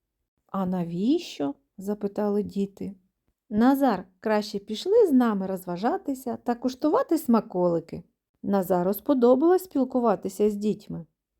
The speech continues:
Це набагато краще, ніж сидіти одному вдома. Але з того разу діти вирішили також, завдяки Назару, робити костюмований вечір,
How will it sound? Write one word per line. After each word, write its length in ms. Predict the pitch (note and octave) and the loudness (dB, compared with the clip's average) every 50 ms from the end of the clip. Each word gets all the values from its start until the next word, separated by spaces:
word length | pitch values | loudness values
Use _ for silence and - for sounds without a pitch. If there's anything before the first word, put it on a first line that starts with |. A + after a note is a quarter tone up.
| _ _ | _ _
Це 180 | - - G#3 G3 | -6 -2 0 0
набагато 640 | F#3+ F#3+ F#3 F3 F#3+ G#3+ A#3 F4 A#4+ A#4+ - F4+ | 0 0 2 2 0 0 0 0 -2 -2 -2 -4
краще, 640 | - - - A3+ A3 G#3 F#3+ F3+ F3+ - - - - - _ - | -4 -2 0 2 2 2 2 0 -2 -8 -12 -14 -14 -14 _ -10
ніж 260 | F#3 F3+ F3+ F3+ - | -8 -8 -8 -10 -12
сидіти 600 | - - E3+ E3 F3+ - E4 F4+ - - C#4 - _ - | -10 -8 -8 -6 -2 -2 -2 -2 -2 -4 -8 -8 _ -12
одному 460 | - E3 E3 - G3+ A#3 C4 C4+ B3+ | -12 -10 -6 -2 0 0 2 2 0
вдома. 600 | A3+ G3+ E3+ D#3 D#3+ E3 E3 E3 D#3+ E3 D#3+ D#3+ - _ _ _ _ _ _ _ _ | -2 -4 -6 -6 -4 -4 -2 -2 -4 -6 -10 -12 -16 _ _ _ _ _ _ _ _
Але 360 | - G#3 G#3 G3 G3+ G#3 G3 | -2 0 2 2 2 0 -2
з 60 | G3 | -4
того 340 | - - F3+ F3 E3+ E3+ E3 | -4 -2 -2 0 0 0 -2
разу 540 | D#3 E3 F3+ A3+ C#4+ E4 D4 B3+ - - - _ _ _ _ _ _ - | -2 -2 -2 0 0 0 -2 -2 -6 -10 -12 _ _ _ _ _ _ -16
діти 400 | - E3 A#3+ E4 A4+ A4 - D#4+ | -6 2 4 4 6 6 4 2
вирішили 640 | C#4+ C4+ C#4 C4+ B3 B3 B3+ - - G#3+ A3 G#3+ | 4 4 2 2 2 0 -2 -4 -4 -4 -2 -4
також, 680 | G#3 G#3 - A#3+ C4 E4+ G4 - - A#3+ A3 G#3+ - - _ _ _ _ _ - | -4 -4 -2 -2 -2 -2 -2 -4 -4 -4 -6 -6 -8 -16 _ _ _ _ _ -8
завдяки 560 | - E3+ G3+ G3 F#3 F3 G3 G3+ G#3 - A3 F#3+ | 0 2 2 2 2 2 0 -2 0 -2 -4 -2
Назару, 640 | E3 E3 E3+ D#3 F3 A3+ C4+ F4+ F#4+ E4 A3 - - _ _ _ _ _ _ _ _ _ - | -2 -4 -6 -4 -2 0 2 2 2 2 2 0 -6 _ _ _ _ _ _ _ _ _ -6
робити 540 | G3 F#3+ G#3 G#3+ A3+ D#4+ G4 G4+ G4+ D#4+ D4 | -4 -2 -2 2 4 4 4 4 4 0 -4
костюмований 960 | - - B3 A#3+ - - A#3+ B3 C4+ F4+ G4+ F#4+ F4+ E4+ D#4 D4+ D4+ D4 | -2 -2 -4 -2 -2 -4 -2 0 0 2 2 0 0 0 0 0 0 -2
вечір, 640 | A#3+ F#3 F#3 F#3 F#3+ F#3+ F#3 F#3+ - - E3 D#3 | -2 0 0 2 2 0 0 -2 -6 -8 -8 -8